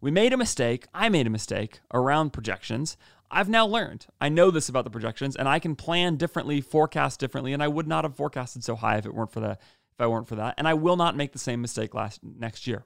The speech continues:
I just won't. Uh, and, uh, and so that's part of the battle. And sometimes I think in all of the talk around almost the ethical, <laughs> like, the immorality of discounting, which is practically the terms that, um, that brands put it in, uh,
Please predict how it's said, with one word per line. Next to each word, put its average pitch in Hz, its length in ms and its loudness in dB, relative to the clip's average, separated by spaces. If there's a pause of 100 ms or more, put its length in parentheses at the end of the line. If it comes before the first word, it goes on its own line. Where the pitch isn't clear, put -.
I - 80 -8
just 131 140 -10
won't. 151 220 0 (440)
Uh, 120 320 0
and, 123 400 -2 (320)
uh, 120 260 0
and 127 140 -2
so 131 80 -6
that's 143 220 2
part 131 180 2
of 123 100 -2
the 117 60 -4
battle. 110 420 0
And 123 280 -2
sometimes 135 640 0
I 127 100 0
think 127 220 -4
in 127 80 -2
all 147 200 2
of 180 60 2
the 127 100 -4
talk 135 440 2
around 117 420 -2
almost 160 440 2
the - 120 -10 (140)
ethical, 127 640 -2 (200)
<laughs> - 200 -10
like, 139 180 -2
the 131 220 -4
immorality 135 800 6
of 101 80 -4
discounting, 107 520 -2
which 104 140 -10
is 101 80 -16
practically 127 420 -2
the 104 100 -4
terms 110 340 -4
that, 104 140 -10 (440)
um, 110 320 -6
that 123 140 -8 (280)
brands 117 300 0
put 117 180 -4
it 104 100 -8
in, 101 200 -6 (320)
uh, 107 120 -6